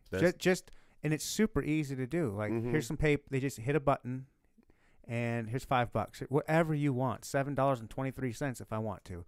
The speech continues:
Speaker 1: Wow.
Speaker 2: a penny. Like, there's
Speaker 1: Wow.
Speaker 2: different ways.
Speaker 1: That's tight.
Speaker 2: And so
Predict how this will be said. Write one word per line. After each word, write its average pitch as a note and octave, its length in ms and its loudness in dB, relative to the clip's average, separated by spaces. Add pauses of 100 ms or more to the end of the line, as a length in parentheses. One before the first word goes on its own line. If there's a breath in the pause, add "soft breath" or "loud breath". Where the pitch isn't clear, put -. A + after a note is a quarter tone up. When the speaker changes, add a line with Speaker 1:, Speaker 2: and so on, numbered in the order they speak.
Speaker 1:
Wow. F2+ 420 -2
Speaker 2:
a D3+ 100 0
penny. C3+ 500 0 (160)
Like, B2+ 300 -2
there's D3 120 -2
Speaker 1:
Wow. G3 60 0
Speaker 2:
different F3+ 400 4
ways. C#3+ 560 2 (100)
Speaker 1:
That's G#2+ 160 -4
tight. A#2+ 300 -4 (320)
Speaker 2:
And D#3+ 160 0
so C#3+ 540 8